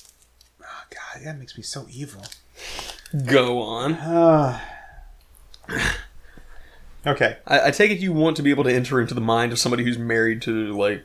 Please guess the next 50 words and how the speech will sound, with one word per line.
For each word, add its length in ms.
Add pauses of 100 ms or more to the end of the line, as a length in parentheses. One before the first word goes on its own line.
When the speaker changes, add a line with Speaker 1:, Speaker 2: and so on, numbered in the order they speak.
Speaker 2:
one 240
of 60
your 100
celebrity 380
crushes, 420
'cause 160
that's 180
what 100
I 80
would 120
do. 180 (260)
<laughs> 220 (120)
Speaker 1:
N-, 220
no, 760
no, 280
no. 180
'Cause 260
here's 220
the 60
thing, 240
though. 240
<laughs> 40 (960)
Even 180
though 100
I'm 100
experiencing 640
it, 260 (840)
I'm 100
experiencing 520
it 140
through 180
them. 500 (1000)
So 300
this 240
is, 180
so, 540 (120)
like, 220
when 160
I 60
get 180
back, 220
I 80
may 140
have 260
the, 160
the, 320 (280)
the 120
memory 600
of 220
it, 240